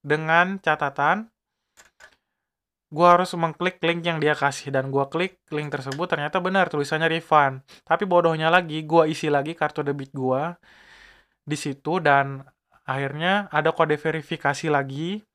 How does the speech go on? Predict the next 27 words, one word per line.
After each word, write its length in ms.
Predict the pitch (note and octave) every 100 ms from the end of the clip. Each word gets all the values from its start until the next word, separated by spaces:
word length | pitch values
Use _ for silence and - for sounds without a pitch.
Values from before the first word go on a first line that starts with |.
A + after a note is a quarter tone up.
| _ _ _ _ _ _ _ _ -
yang 160 | F3 G3+
mana 240 | D3+ D#3
harusnya 640 | G3 F3 D3 C#3 C3+ D#3+ _ - - - -
kalau 240 | - E3+ F3+
mau 160 | F#3 F3
nge-refund 480 | F3 E3+ D#3 E3 F3+
itu 80 | G#3
kita 240 | B3+ B3+
nggak 160 | F3 E3
perlu 160 | D3
isi 160 | C#3+ D3
data, 320 | F3 - B2+
karena 320 | B2+ D#3 F3+
data 80 | E3+
kita 240 | C#3+ D3
udah 240 | F3+ D3 C#3
ada 160 | C#3+
di 80 | D3
server, 560 | C#3 B2 B2 C3+ D3 F#3+ _ _ _ _ _ - - - - -
dan 160 | - D3
kita 240 | D#3 G#3
tinggal 480 | G3 E3 E3 F#3 F3 _ _
minta 240 | D#3+ D#3 D#3
C 160 | D3
S 80 | C#3+ F#3+
untuk 160 | F3+ F3
memproses 400 | D#3 C#3+ F#3+